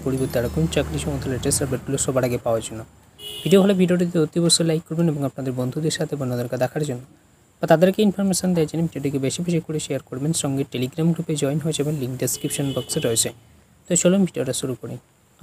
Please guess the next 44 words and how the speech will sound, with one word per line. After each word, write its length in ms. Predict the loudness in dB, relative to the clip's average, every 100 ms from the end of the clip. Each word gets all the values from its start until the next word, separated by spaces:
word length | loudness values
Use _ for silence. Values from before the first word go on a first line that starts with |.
| 6
on 80 | 6
screen 200 | 4 4
দেখতে 160 | 4 4
পাচ্ছেন 220 | 0 2 2
একেবারে 220 | 2 4 4
officially 320 | 2 0 2 0
বিজ্ঞপ্তিতে 380 | 0 0 0 0
পৌঁছে 200 | -2 0 2
গেছি। 180 | 2 0 -4 -4
এখানে 180 | 2 2
দেখুন 160 | 4 2
poster 320 | 0 -4 -2 0
নাম 80 | 2
দেওয়া 120 | 2 0
রয়েছে, 180 | 0 -4 -2
দুটো 160 | 0 0
পোস্টে 280 | 0 -4 -4 -4
নিয়োগ 120 | -2
করানো 180 | -2 -2 -2
হচ্ছে, 220 | -2 -2 -4 _ _ _ _ 2
cook 160 | 2 4 2
এবং 120 | 2 0
helper 240 | 2 2 2
পদে 160 | 0 2
নিয়োগ 140 | 0 -2
করানো 200 | 0 0
হচ্ছে। 200 | 0 -2 -6 _ _ _ _ _ _ _ -2
helper 260 | 4 6 6
পদের 180 | 4 2
জন্য 100 | 0 -2
permanent 280 | -2 -4 -2
বেতন 200 | -6 -4 -4
রয়েছে 220 | -2 -4 -6
দু 60 | -6
হাজার 180 | -4 -6 -4
পাঁচশো 240 | -6 -4 -4
টাকা 160 | -4 -4
এবং 120 | -4 -4
cook 140 | -4 -4
পোস্টের 320 | -6 -6 -4 -4
জন্য 100 | -4 -2
permanent 280 | -4 -4 -6
বেতন 220 | -6 -6 -4
রয়েছে 200 | -4